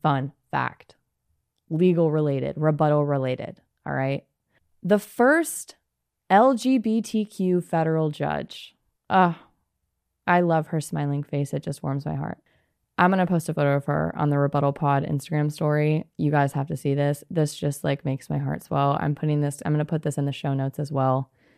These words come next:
for this episode, for the, the link to this article. This woman, I want to hug and, hug and I just, uh, I, I adore her. The late U S District Judge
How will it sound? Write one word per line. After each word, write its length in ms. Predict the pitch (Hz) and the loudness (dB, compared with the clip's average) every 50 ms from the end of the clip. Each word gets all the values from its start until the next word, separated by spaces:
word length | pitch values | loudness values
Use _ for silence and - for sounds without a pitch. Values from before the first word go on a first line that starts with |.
| _ _ _ _ _ | _ _ _ _ _
for 80 | - | 0
this 160 | 147 143 - 147 | 2 2 2 0
episode, 560 | 139 - 156 - - 147 143 143 143 143 - | -2 -2 -2 -2 2 2 4 4 2 2 0
for 80 | - | -4
the, 160 | 156 151 139 - | -4 -4 -4 -2
the 180 | - 165 139 131 | -2 0 0 2
link 240 | 131 131 131 139 - | 2 0 -2 -2 -2
to 120 | - 151 | -2 0
this 420 | 143 143 143 143 143 - - - - _ _ _ _ _ _ _ _ - | 2 2 2 2 0 -4 -12 -20 -20 _ _ _ _ _ _ _ _ -6
article. 640 | - 160 156 147 - 160 151 151 151 151 175 - _ _ _ - | -4 -2 -2 0 2 4 6 6 6 4 2 -2 _ _ _ -2
This 280 | 175 160 151 156 - | 2 2 2 2 2
woman, 520 | 170 156 151 151 151 151 151 156 160 160 - - | 2 2 2 4 4 2 2 2 0 -2 -2 -2
I 300 | - 151 143 139 139 139 | 0 2 4 4 4 2
want 320 | 139 139 135 135 - - | 2 0 0 -2 -2 -4
to 120 | - 147 139 | -4 -4 -2
hug 280 | 139 139 135 135 135 | 0 0 0 0 0
and, 280 | 143 131 131 135 - - _ _ - | 0 0 -2 -2 -4 -8 _ _ -12
hug 320 | 151 - - 151 - 139 | -8 -4 -2 0 0 0
and 240 | 151 151 156 160 160 - _ _ _ | 0 -2 -2 -4 -6 -8 _ _ _
I 120 | - - 160 | -4 -4 -4
just, 140 | 160 - _ _ _ - | -4 -8 _ _ _ -10
uh, 40 | - 175 165 156 202 | -8 -8 -8 -8 -6
I, 340 | 190 185 185 196 202 196 196 _ - 214 | -6 -6 -6 -8 -10 -12 -14 _ -14 -14
I 80 | 202 196 | -12 -12
adore 220 | - 196 202 196 185 | -10 -10 -10 -10 -10
her. 280 | - 226 226 220 226 _ _ _ _ _ _ _ _ _ _ _ _ _ _ _ _ _ _ _ _ _ _ _ - | -12 -14 -16 -16 -16 _ _ _ _ _ _ _ _ _ _ _ _ _ _ _ _ _ _ _ _ _ _ _ 6
The 100 | 196 190 | 6 8
late 420 | 196 196 190 196 226 277 269 - | 8 8 6 6 6 4 2 2
U 200 | 226 202 196 190 | 2 4 6 6
S 200 | 190 196 190 - | 6 6 4 2
District 640 | - 180 165 160 - - 175 156 151 - - - - | 2 2 2 2 2 0 2 2 0 0 -6 -20 -8
Judge 560 | - - 160 147 143 143 139 143 151 - | -2 2 4 6 6 6 4 2 -2 -8